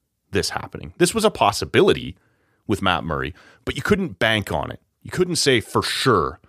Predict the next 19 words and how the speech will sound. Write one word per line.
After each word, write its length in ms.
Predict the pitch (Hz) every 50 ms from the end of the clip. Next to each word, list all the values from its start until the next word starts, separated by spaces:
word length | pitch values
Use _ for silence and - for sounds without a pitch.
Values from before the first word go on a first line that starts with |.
| _ _ _ _ _
this 240 | - 107 101 92 -
is 160 | 107 98 82
what 180 | 87 95 87 -
Toronto's 480 | - - 92 92 90 87 87 85 78 80
going 240 | 87 82 80 80
to 100 | 78 -
do. 220 | 98 127 131 110 101
"Ah, 180 | 117 127 123
just 220 | 120 135 156 - -
throw 120 | 180 175
him 60 | 170
on 100 | 165 151
L 120 | 139 131 123
T 160 | - 120 113
I 160 | 107 104 101
R, 180 | 101 101 98 98
your 120 | 95 90
cap's 320 | - - 92 85 82 - -
fine." 260 | - 76 73 73